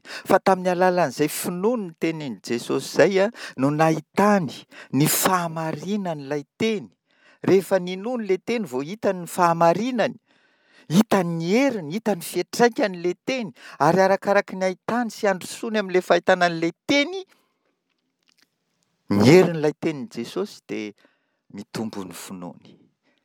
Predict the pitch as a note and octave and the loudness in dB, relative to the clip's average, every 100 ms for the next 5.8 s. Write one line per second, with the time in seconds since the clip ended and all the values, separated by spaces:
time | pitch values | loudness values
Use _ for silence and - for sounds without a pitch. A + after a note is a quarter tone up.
0 | _ _ _ - F2+ G2 - D3 - D3 | _ _ _ -16 -12 -12 -8 -10 -8 -12
1 | D#3 _ _ _ - G2 F#2+ - F#2 F#2 | -12 _ _ _ -10 -8 -6 -2 -2 0
2 | F2 - F2+ - - - - - - - | -4 -4 -10 -12 -16 -16 -20 -20 -20 -14
3 | - A2+ A2+ C3+ E3 C#3+ G#2 - _ - | -2 4 8 8 8 4 -2 -10 _ -18
4 | - G2 G2+ D#2+ F2+ F2 F#2 - G2 - | -6 -2 -2 0 0 0 -2 -4 -6 2
5 | F#2+ C3+ - - D#3 - B2 E3 | 2 2 0 -6 -6 -2 -2 -2